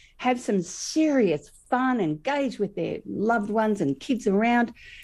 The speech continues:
restore themselves and be ready for the next day's <laughs> learning the next day, rather than absolutely starting to hate homework. And that means they start to hate formal learning. And that is a really difficult mindset to shift.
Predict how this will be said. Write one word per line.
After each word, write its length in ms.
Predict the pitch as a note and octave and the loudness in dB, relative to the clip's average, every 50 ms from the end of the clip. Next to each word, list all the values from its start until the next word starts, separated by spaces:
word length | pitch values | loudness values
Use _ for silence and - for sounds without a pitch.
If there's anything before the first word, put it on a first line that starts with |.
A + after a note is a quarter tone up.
| - - | -6 0
restore 640 | - G#3 A3+ A3 - - - - C4+ D4 E4+ F4+ C4 | 2 4 4 4 2 0 -2 2 4 4 6 6 6
themselves 580 | A#3+ G#3 F3 - - - D3 D#3 F#3 G#3 G3+ - - | 4 4 4 2 2 2 4 4 4 2 0 -2 -2
and 160 | F3 F3+ F3 | 0 2 2
be 120 | G#3 G3 | 4 4
ready 440 | E3+ E3+ F#3+ G#3+ A3+ C4 C4 C4 C4 - _ _ | 4 4 4 4 4 4 2 0 -2 -8 _ _
for 180 | - - C4 C4+ | -4 0 0 2
the 140 | C4 C#4 C4+ | 4 4 4
next 460 | C4+ C4+ D#4 E4 E4 - - - - | 6 6 4 2 0 -4 -12 -6 -2
day's 340 | G#3 E3+ E3 D#3+ D#3 D#3 D#3+ | 0 2 2 2 0 -2 -2
<laughs> 60 | E3+ | -2
learning 360 | E3+ - F#3+ D#3+ D#3 E3+ D#3+ | 0 2 4 4 6 6 6
the 60 | D#3+ | 6
next 380 | E3+ F3 E3 D#3 - - - - | 4 4 2 2 0 -4 -4 0
day, 260 | - E3 D#3 D3 D3 | 0 2 2 2 2
rather 360 | D#3 F#3 G3 A3 A3+ G#3+ G3 | 2 2 2 4 4 2 2
than 320 | F3 E3+ E3+ E3+ D#3+ E3+ F3 - - _ _ _ - - - - - _ _ _ _ _ - A3 | 2 2 2 4 2 2 0 -4 -16 _ _ _ -20 -20 -20 -20 -20 _ _ _ _ _ -4 0
absolutely 600 | A#3+ C4 B3 A3+ - - G#3 F#3+ F3+ - F3 E3+ | 0 0 0 -2 -4 -4 -2 -2 -2 -2 -4 -6
starting 380 | E3+ - - E3+ E3 E3+ D#3+ D#3+ | -6 -4 -4 -4 -2 -2 -4 -4
to 80 | - | -6
hate 300 | D#3 C#3+ E3 D#3 - - | -6 -4 -4 -4 -4 -4
homework. 460 | D3+ E3 D3+ D3+ E3 D#3+ D3+ D3+ D3+ - | -4 -2 0 2 2 2 0 -2 -4 -2
And 160 | - D#3+ D#3+ F3+ | -2 0 2 2
that 120 | F#3+ - | 0 2
means 220 | G3+ G3 G3 F3+ - | 2 2 2 2 2
they 100 | E3+ D#3+ | 0 0
start 480 | D3+ - - F3 D#3 F3 F#3 - - | -2 -2 0 0 0 0 0 -4 -6
to 80 | - G#3 | -8 -8
hate 400 | F3 - - D#3 D#3 D#3+ D#3+ - | -6 -2 0 0 0 0 -2 -6
formal 460 | - - - E3+ E3 D#3 E3 D#3+ D#3 D#3 | -8 -2 2 2 4 4 4 2 0 0
learning. 580 | E3+ E3 E3+ F3+ F#3+ F#3+ F#3 E3 C#3+ B2+ - | 0 0 2 2 4 4 2 2 0 -2 -2
And 160 | D3 D3 C#3+ D#3+ | -2 -2 0 0
that 160 | F3+ F3+ - | 0 0 0
is 120 | E3 D#3+ D#3+ | -2 -2 -2
a 60 | C#3+ | -2
really 340 | C#3 D3 D#3 D#3+ D#3+ D#3+ D3+ | -2 0 2 2 2 2 0
difficult 460 | D3+ D#3+ C#3+ - - - D3 - - | 0 -2 -4 -4 -2 -2 -2 0 0
mindset 520 | D#3+ C#3+ D3 D3 D3+ D3+ - D#3 - - | 0 2 2 2 0 0 0 -4 -4 -4
to 120 | - - C#3+ | -4 -10 -12
shift. 460 | - - - D3 C#3 C#3 - - | -8 -4 -2 -2 -2 -2 -6 -14